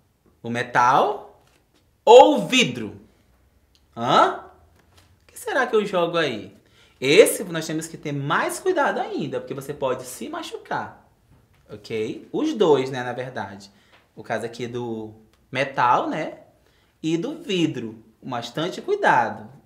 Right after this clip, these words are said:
Esse tem que ser bem embalado, porque senão as pessoas, os, as pessoas que vão buscar o lixo, né? As pessoas que fazem a coleta de lixo, vão, vão, pode se machucar.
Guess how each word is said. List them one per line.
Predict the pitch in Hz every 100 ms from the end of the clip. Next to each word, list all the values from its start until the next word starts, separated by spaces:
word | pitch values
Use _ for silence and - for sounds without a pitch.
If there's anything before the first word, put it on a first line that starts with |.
| -
Esse | 151 233 -
tem | 185
que | 175
ser | 151
bem | 151
embalado, | 143 190 208 170 156 180 202 262 - - _ _ -
porque | 170 175
senão | 165 156 196 -
as | 156 156
pessoas, | 151 - 147 147 -
os, | 131 127 -
as | 120 117
pessoas | 127 123 113
que | 127
vão | 120
buscar | 120 - 117
o | 113
lixo, | 156 254 262 151
né? | 139 202 - -
As |
pessoas | 143 143 -
que |
fazem | 135 123
a |
coleta | 123 123 117 110
de | 104
lixo, | 98 151 320 - 131 - _ _ _
vão, | 147 143 143
vão, | 135 127 151
pode | - 127 127
se | -
machucar. | 135 135 - - 117 -